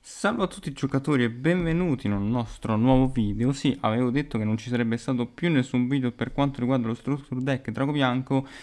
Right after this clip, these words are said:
a meno che non l'avessero annunciato, e ovviamente, come sempre, tutti i video del caso con gli aggiornamenti delle carte magari inserite in T C G, le differenze, poi lista tre P, raggiunte e tutto il resto. Però, dato che mi vengono fatte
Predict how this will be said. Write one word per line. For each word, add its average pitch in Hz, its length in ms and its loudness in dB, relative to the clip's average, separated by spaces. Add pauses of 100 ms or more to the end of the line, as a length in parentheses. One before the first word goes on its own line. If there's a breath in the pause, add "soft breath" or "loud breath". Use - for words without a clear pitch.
(140 loud breath)
a 135 60 4
meno 139 200 6
che 135 80 4
non 113 160 2
l'avessero 117 400 0
annunciato, 107 640 2
e 104 100 -2
ovviamente, 107 680 0 (300 loud breath)
come 104 240 0
sempre, 117 600 2
tutti - 300 -8
i - 20 0
video 98 180 -4
del 117 180 -4
caso 92 640 -2 (320 loud breath)
con 101 260 -4
gli 95 100 -4
aggiornamenti 101 760 -4 (140)
delle 107 160 0
carte 101 380 0
magari 101 300 -4
inserite 104 340 -4
in 104 200 -8
T 156 140 0
C - 220 -4
G, 131 240 0
le 107 80 0
differenze, 131 680 -2
poi 95 260 -8 (200 loud breath)
lista 117 500 0
tre 123 140 -2
P, 120 280 0
raggiunte 107 520 -2
e 98 80 -8
tutto 107 240 -8
il 117 60 -2
resto. - 420 0
Però, 131 180 0
dato 139 320 0
che 120 360 0 (1120 loud breath)
mi 113 120 2
vengono 131 300 6
fatte - 500 0